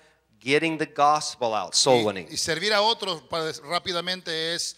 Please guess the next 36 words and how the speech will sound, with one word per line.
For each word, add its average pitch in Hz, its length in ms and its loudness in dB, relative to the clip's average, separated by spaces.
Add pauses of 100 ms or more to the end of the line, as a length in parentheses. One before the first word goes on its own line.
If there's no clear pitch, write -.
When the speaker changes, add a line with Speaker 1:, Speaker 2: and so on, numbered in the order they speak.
(180)
Speaker 2:
es, 160 380 -4
eh, 151 320 -6
llevar 160 300 -2
el 175 80 -2
evangelio 156 760 -2
a 135 120 -2
alguien 131 200 -10
más. - 640 -8
Speaker 1:
There's 143 200 0
a 143 80 -2
difference 208 580 -2 (100)
in 156 80 -4
an 151 80 -4
evangelistic 160 920 -4
church 165 320 -4
and 139 80 -8
a 131 60 -6
soul 147 260 2
winning 117 220 -4
church. 98 260 -10
Speaker 2:
Hay 156 140 0
una 220 100 -2
diferencia 208 720 -4
en 170 140 -8
una 202 160 -6
iglesia 190 340 -6
evangelista 165 840 -6
y 143 60 -10
una 156 140 -10
iglesia 160 340 -10
ganadora 139 400 -8
de 135 140 -6
almas. 117 640 -8
Speaker 1:
An 143 60 -4
evangelistic 196 760 -2
chur-, 180 240 -4